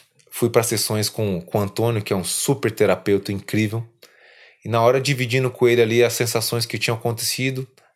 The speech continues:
né? De insegurança, de medo. Será que eu vou dar conta? Será que as pessoas vão falar mal de mim?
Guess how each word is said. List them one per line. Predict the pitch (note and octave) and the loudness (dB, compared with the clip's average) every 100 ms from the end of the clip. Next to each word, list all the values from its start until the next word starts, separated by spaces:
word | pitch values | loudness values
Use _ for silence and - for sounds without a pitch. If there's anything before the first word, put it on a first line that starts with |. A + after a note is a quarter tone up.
| - | -8
né? | G2 G#2 | -4 -2
De | F2+ | -4
insegurança, | F#2+ - A#2 G2 G#2 A#2 A#2 A2+ | -4 -2 -2 0 0 2 0 -2
de | G2+ | -4
medo. | G2 G#2 A2+ G#2+ | -2 0 0 0
Será | - A#2 | 2 2
que | A#2 | 2
eu | A2+ | -2
vou | A2+ | -2
dar | G#2 | -2
conta? | G2 - A#2+ A2 - - - - _ | -4 -4 -2 -4 -6 -20 -20 -20 _
Será | - B2 A#2+ | 0 4 4
que | A#2 | 0
as | |
pessoas | - A2 A2+ | -2 -4 -2
vão | G#2+ G#2+ | -4 0
falar | A2 G2+ | 0 2
mal | G#2+ G#2 | 0 -2
de | F#2 | -2
mim? | G#2 A#2+ A2 | -2 -2 -4